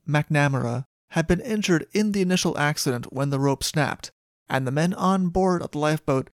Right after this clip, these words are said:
barely managed to pull him on board when they were washed out again. In the water and fighting for their lives again,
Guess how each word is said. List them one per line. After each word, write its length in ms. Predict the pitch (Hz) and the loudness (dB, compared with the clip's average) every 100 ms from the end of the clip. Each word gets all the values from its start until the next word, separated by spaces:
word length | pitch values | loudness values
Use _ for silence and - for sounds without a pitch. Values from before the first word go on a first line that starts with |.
| - | 0
barely 460 | 190 240 262 254 | 0 0 -2 -4
managed 480 | - 180 185 143 139 | 0 2 4 2 -2
to 60 | - | -2
pull 160 | 151 | -2
him 300 | 147 175 160 | 0 0 0
on 260 | - 139 131 | 0 0 0
board 400 | 131 156 - - - - | 0 0 0 -6 -16 -8
when 260 | 127 113 | -6 -4
they 120 | 131 | -2
were 120 | 131 123 | -2 -2
washed 300 | 120 139 - | -2 -4 -4
out 280 | 151 135 - | -2 -2 -6
again. 520 | 139 170 170 - - - _ _ _ _ _ _ _ _ _ | -4 -2 -2 -4 -14 -20 _ _ _ _ _ _ _ _ _
In 120 | 160 | 0
the 80 | 165 | 0
water 440 | 180 220 185 131 - | 2 4 4 2 0
and 220 | 139 131 | -4 -4
fighting 320 | - 151 143 | 2 2 2
for 120 | 135 139 | -2 -2
their 120 | 135 | 0
lives 280 | 156 185 160 | 2 0 0
again, 360 | - 87 101 | -6 -8 -10